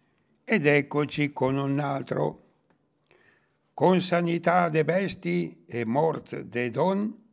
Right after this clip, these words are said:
e trova la risorsa un pover om.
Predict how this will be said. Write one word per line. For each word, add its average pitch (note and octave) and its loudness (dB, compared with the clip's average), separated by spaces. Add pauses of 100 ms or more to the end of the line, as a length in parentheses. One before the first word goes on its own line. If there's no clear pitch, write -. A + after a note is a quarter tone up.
(140)
e B2 -6
trova D#3+ 0
la D#3 2
risorsa C#3+ -2 (100)
un A#2 -8
pover C3 -2
om. F#2+ -8